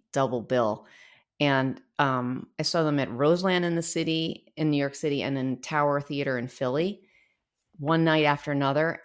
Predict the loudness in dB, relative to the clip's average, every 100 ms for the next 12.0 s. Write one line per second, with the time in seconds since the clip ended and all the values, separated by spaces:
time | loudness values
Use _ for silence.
0 | -4 0 0 2 2 2 -2 -4 0 2
1 | 2 2 0 -2 -4 -4 -4 -2 -2 -2
2 | -6 -2 2 2 0 -6 -2 0 0 -2
3 | -8 _ _ -4 0 0 0 -2 -6 -8
4 | -4 -2 -4 -2 -2 2 2 2 0 -2
5 | 0 0 2 0 0 -2 -16 -8 -4 4
6 | 6 6 2 -2 0 0 0 0 0 -2
7 | -2 -2 2 0 0 -2 0 -2 -6 _
8 | _ 4 6 6 4 6 4 4 -2 -2
9 | 0 0 2 2 0 -2 -4 -4 -2 -2
10 | -2 -6 _ -2 4 4 4 2 0 2
11 | 0 2 0 -2 -4 -2 -2 0 -2 -2